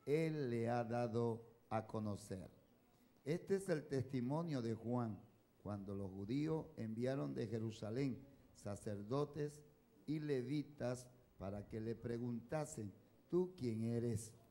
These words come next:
Confesó y no negó, sino que confesó,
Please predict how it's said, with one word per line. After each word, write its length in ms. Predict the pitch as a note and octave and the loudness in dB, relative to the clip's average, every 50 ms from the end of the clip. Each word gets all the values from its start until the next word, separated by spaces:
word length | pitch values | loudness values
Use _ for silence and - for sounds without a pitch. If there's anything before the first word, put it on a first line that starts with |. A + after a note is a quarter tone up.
| - - - - - - - - | -20 -20 -20 -20 -20 -20 -16 -10
Confesó 840 | - G#2+ G#2 G2+ G2 - A#2 A2+ G#2 - - C#3 D#3 E3+ E3 E3 - | -6 -4 -4 -4 -4 -2 -2 -2 -2 -2 0 2 4 4 2 0 -2
y 100 | C3+ B2+ | -2 0
no 220 | A#2+ B2 C#3 C#3 | 0 2 0 0
negó, 460 | C#3 C#3 C3+ B2 B2+ B2+ B2 A2+ G2+ - - - | 0 0 0 2 2 2 2 2 0 -4 -6 -6
sino 260 | A#2 A2+ A#2+ B2 A#2+ | -2 0 0 0 0
que 160 | - C3 - | -2 -4 -2
confesó, 800 | - B2+ A#2+ A2+ A2 - A2 G#2+ G2+ - - C3+ B2 A2 - | -2 -2 -2 -2 -2 -2 -4 -4 -2 0 2 4 4 2 2